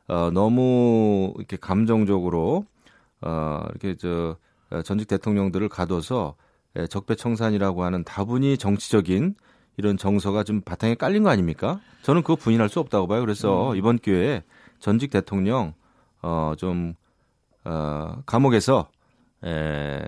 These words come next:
Speaker 1: 나-, 나오게 해서 재판을 받게 하는 게 좋겠다, 이런 생각이 좀
Speaker 2: 그러니까
Speaker 1: 듭니다.
Speaker 2: 재판을 받더라도 불구속 상태에서 하는 게
Speaker 1: 네,
Speaker 2: 맞지
Speaker 1: 저는
Speaker 2: 않느냐?
Speaker 1: 그게
Speaker 2: 이런 말씀이신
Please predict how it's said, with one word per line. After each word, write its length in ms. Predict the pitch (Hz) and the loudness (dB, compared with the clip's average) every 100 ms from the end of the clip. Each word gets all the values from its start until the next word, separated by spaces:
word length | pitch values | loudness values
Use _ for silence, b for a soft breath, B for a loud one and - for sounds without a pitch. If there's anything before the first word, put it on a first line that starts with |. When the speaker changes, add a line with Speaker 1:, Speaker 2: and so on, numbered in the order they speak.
| 76 - - - 92 _ | -10 -12 -14 -16 -20 _
Speaker 1:
나-, 160 | - - - | -20 -20 -6
나오게 380 | 110 117 127 113 | 2 4 6 6
해서 480 | 127 - 95 170 202 - | 4 4 2 2 -2 -8
재판을 320 | 104 123 131 | -4 -2 0
받게 200 | 95 107 | 0 0
하는 140 | 101 | 0
게 60 | 160 | -2
좋겠다, 360 | - 104 - | -4 -4 -2
이런 120 | 123 113 | -2 -2
생각이 280 | 104 107 | -4 -6
좀 140 | 120 139 | -8 -6
Speaker 2:
그러니까 160 | - | -4
Speaker 1:
듭니다. 180 | 180 175 | -2 2
Speaker 2:
재판을 160 | 214 202 | 0 0
받더라도 640 | 123 - 185 170 190 240 277 _ | -4 -6 -8 -6 -4 -6 -8 _
불구속 400 | 147 175 196 202 | -4 -4 -6 -6
상태에서 400 | 190 190 196 180 | -8 -8 -8 -6
하는 140 | 190 | -6
게 140 | 208 185 | -6 0
Speaker 1:
네, 220 | 123 135 | 4 6
Speaker 2:
맞지 100 | 123 | 6
Speaker 1:
저는 160 | 147 202 | 6 8
Speaker 2:
않느냐? 100 | 214 | 6
Speaker 1:
그게 200 | 208 135 | 6 6
Speaker 2:
이런 500 | 165 165 160 156 | 8 8 8 8
말씀이신 0 | 143 | 8